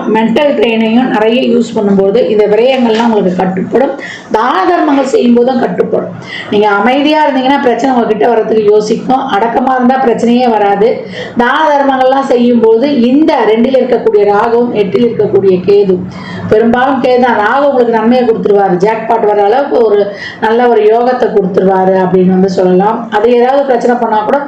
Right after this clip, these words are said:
குரு பார்வை வந்து அதை நிவர்த்தி பண்ணிடும். இந்த எட்டில் இருக்கக்கூடிய கேதுவை சாந்தப்படுத்துவதற்கு தான் நிறைய தான தர்மங்கள், நல்ல மெடிடேஷன், யோகா இதெல்லாம் வந்து பண்ணி உடல் ஆரோக்கியத்தில் கூடுதல் கவனமும், பம்பு வழக்கு வியாஜயங்கள் சார்ந்த விதத்தில் அதிக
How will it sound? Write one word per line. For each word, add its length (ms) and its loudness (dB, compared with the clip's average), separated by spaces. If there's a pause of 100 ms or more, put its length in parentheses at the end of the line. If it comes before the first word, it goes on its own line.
(300)
குரு 300 2
பார்வை 400 0
வந்து 180 0
அதை 120 0
நிவர்த்தி 360 -2
பண்ணிடும். 520 0 (680)
இந்த 180 2
எட்டில் 320 2
இருக்கக்கூடிய 480 0
கேதுவை 380 2
சாந்தப்படுத்துவதற்கு 920 -2
தான் 240 -2
நிறைய 320 0
தான 340 -2
தர்மங்கள், 600 0 (400)
நல்ல 180 0
மெடிடேஷன், 680 0
யோகா 440 2
இதெல்லாம் 480 2
வந்து 180 0
பண்ணி 580 -2
உடல் 260 2
ஆரோக்கியத்தில் 680 0
கூடுதல் 400 2
கவனமும், 460 0 (340)
பம்பு 300 0
வழக்கு 320 0
வியாஜயங்கள் 600 0
சார்ந்த 320 0
விதத்தில் 540 0
அதிக 320 0